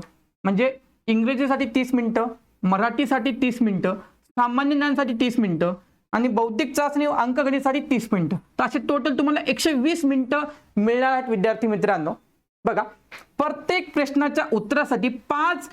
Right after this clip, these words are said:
पर्याय उपलब्ध राहतील. Most generally आपण बघतो की चार पर्याय असतात, बरोबर आहे, एक,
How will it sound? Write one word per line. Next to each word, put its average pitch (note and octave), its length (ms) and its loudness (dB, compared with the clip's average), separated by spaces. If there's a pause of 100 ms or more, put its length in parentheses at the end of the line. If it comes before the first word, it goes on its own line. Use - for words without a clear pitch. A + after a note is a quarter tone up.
(200)
पर्याय C4 380 0
उपलब्ध G3+ 380 0
राहतील. F3+ 340 0 (460)
Most C#4 300 0
generally C4 340 2
आपण B3+ 260 0
बघतो A#3+ 280 0
की C4+ 160 0
चार C#4+ 240 2
पर्याय A#3 260 2
असतात, F#3+ 180 -2
बरोबर C4+ 340 2
आहे, A3+ 80 -2 (340)
एक, A3 420 2